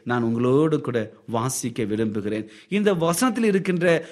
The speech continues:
இயேசு கிறிஸ்துவை குறித்து எப்படி அது பறைசாற்றுகிறது, இயேசு கிறிஸ்து ஆதியிலே எங்கே இருந்தார் என்று சொல்லி அதிகமாக தெளிவாக நமக்கு சொல்லுகிறது. நான் வாசிக்கிறேன், கவனியுங்கள். "ஆதியிலே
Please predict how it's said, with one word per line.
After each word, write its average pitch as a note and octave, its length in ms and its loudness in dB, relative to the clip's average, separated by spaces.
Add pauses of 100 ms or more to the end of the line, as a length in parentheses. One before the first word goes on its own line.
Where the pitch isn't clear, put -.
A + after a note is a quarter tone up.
இயேசு A#3 560 2
கிறிஸ்துவை G3 420 0
குறித்து F3+ 420 -2
எப்படி G#3+ 460 2
அது E3+ 580 4
பறைசாற்றுகிறது, E3+ 1160 2 (200)
இயேசு G#3+ 440 4
கிறிஸ்து A3 440 0
ஆதியிலே A#3+ 560 2
எங்கே A3+ 260 2
இருந்தார் A#3 320 4
என்று F#3+ 240 2
சொல்லி E3 500 2
அதிகமாக G3+ 640 2
தெளிவாக A3 580 2
நமக்கு E3 320 -2
சொல்லுகிறது. B2+ 800 -2 (140)
நான் C3+ 260 0
வாசிக்கிறேன், C3+ 680 0
கவனியுங்கள். A#2 800 2 (320)
"ஆதியிலே A#3+ 920 6